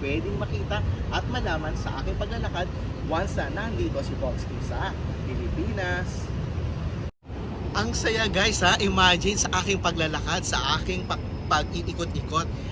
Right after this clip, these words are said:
nakita natin ito. Kaya nga talagang tinawag siyang Discovery Track, eh. Dahil ang dami talagang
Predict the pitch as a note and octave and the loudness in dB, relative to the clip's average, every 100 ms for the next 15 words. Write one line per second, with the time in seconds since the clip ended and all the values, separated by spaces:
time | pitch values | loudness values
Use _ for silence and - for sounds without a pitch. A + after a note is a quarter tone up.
0 | - F#3+ F#3 - F3+ F3 E3 D#3+ D3 C#3+ | -2 0 0 2 2 2 2 4 2 2
1 | - F3 F3 G3 G3+ G3 F#3+ F#3 F3+ F#3 | 2 2 2 4 4 4 4 6 6 6
2 | F3+ F3 E3 E3 E3 F3 E3 D3+ - - | 6 6 8 6 4 4 4 4 2 6
3 | D#3 D3+ E3 E3 - F3 F3 D#3 C#3+ - | 6 8 6 6 4 4 6 4 4 4
4 | - - F#3+ G#3 G3+ F3+ - D#3+ F#3+ A3+ | 2 4 4 6 4 4 6 6 6 6
5 | A#3 G#3+ G#3 G3+ F#3+ | 4 4 4 4 4